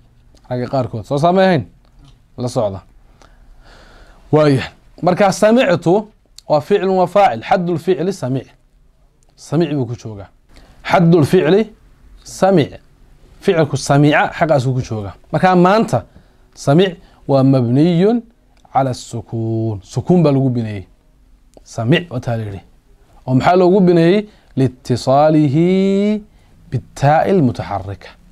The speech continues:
Wuxuu la xidhiidhay ta'dii xarakaysnayd. Ta'dii xarakaysnayd buu la xidhiidhay.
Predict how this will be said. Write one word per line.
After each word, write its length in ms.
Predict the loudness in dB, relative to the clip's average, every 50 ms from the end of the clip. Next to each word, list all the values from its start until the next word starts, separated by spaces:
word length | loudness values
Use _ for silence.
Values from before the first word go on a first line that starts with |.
| _ -20 -20 _ _ _ -8
Wuxuu 220 | -4 -2 0 2
la 100 | 2 2
xidhiidhay 400 | 2 2 2 2 2 2 0 0
ta'dii 340 | 0 0 -2 -2 0 -2 -4
xarakaysnayd. 640 | -4 -6 -10 -10 -10 -10 -12 -12 -10 -12 -14 -14 -14 _ _ _ _ _ _ _ _ _ _ _ _ _ _ _ _ -20 _ _ -20 -4
Ta'dii 260 | -2 0 2 2 2 0
xarakaysnayd 640 | 0 0 -2 -2 -2 -2 -4 0 0 2 2 2
buu 160 | 2 2 2 0
la 80 | 0
xidhiidhay. 340 | -2 -6 -8 -10 -10 -12